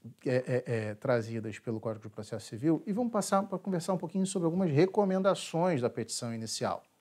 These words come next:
ok? Olha lá pro quadro, ó. em que, pese não serem elementos formalmente trazidos pelo Código de Processo Civil,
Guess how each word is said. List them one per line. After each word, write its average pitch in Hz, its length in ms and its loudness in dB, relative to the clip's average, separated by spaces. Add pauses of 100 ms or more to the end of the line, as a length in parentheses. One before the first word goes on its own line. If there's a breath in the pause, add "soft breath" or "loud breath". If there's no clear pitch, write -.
ok? 190 360 6 (320 loud breath)
Olha 185 140 10
lá 190 60 10
pro 185 120 4
quadro, 107 380 2
ó. 92 60 -12 (520 soft breath)
em 175 140 4
que, 180 140 0
pese 233 360 8
não 214 120 2
serem 180 260 4
elementos 139 580 0
formalmente 190 960 10
trazidos 127 380 4
pelo 110 200 -6
Código 104 280 -10
de 104 60 -14
Processo 113 440 -10
Civil, 196 400 0